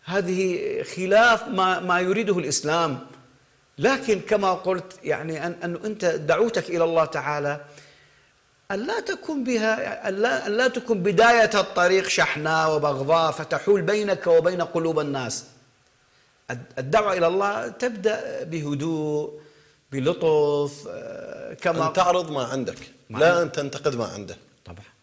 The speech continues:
Speaker 1: وطريقة هذا العرض
Speaker 2: يعني، يعني ما من حقي كمسلم أني أنتقد، هسه ما نقول الأديان الأخرى، يعني كل الأديان على العين وعلى الرأس،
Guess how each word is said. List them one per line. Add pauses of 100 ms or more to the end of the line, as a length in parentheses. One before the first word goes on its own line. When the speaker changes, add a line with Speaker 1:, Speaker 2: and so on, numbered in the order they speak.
(300)
Speaker 1:
وطريقة
هذا
العرض
Speaker 2:
يعني،
يعني
ما
من
حقي
كمسلم
أني
أنتقد، (640)
هسه
ما
نقول
الأديان
الأخرى، (880)
يعني
كل
الأديان
على
العين
وعلى
الرأس،